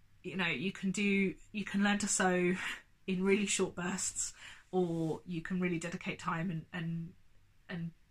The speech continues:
yeah, your sewing journey will just be different to everybody else's. So don't compare yourself. And I think that kind of links back to,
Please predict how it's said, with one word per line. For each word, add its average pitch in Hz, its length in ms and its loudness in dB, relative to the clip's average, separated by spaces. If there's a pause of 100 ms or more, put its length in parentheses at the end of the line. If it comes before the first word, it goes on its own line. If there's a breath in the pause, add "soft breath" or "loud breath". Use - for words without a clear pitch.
(400)
yeah, 196 200 -4
your 156 160 -4
sewing 185 280 0
journey 180 280 -2
will 180 120 -2
just - 220 -8
be 190 80 -4
different 175 360 -10
to - 120 -8
everybody 170 380 -8
else's. 165 360 -2
So 202 160 2
don't 233 440 2 (400 loud breath)
compare 196 360 2
yourself. 160 380 2
And 190 100 2
I 208 40 4
think 202 180 0
that - 140 -4
kind 214 260 6
of 202 60 4
links 196 180 0
back - 280 -2
to, 180 340 2